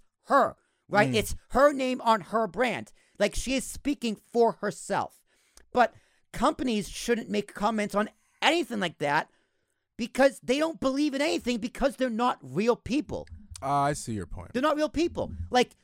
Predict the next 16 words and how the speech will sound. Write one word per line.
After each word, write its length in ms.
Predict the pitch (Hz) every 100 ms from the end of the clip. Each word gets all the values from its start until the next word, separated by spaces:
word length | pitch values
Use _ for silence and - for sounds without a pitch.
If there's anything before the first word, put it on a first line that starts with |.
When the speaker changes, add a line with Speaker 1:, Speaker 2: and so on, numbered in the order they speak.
| -
Speaker 1:
your 140 | 262
company 420 | 262 262 311 320
physically 560 | 269 - - 320 - 285
cannot 400 | - - 240 269
have 200 | 185 214 143
values 480 | 113 254 233 180 165
because 540 | - 208 196 208 - - - - - - - - -
only 320 | 240 269 285
people 680 | - - 277 - 233 220 - _ -
and 180 | 202 185
living 260 | 233 226
things 480 | 170 - 233 208 175
can 140 | 190 -
actually 400 | 170 165 - 175
have 300 | 143 135 123
values. 600 | 131 110 - - -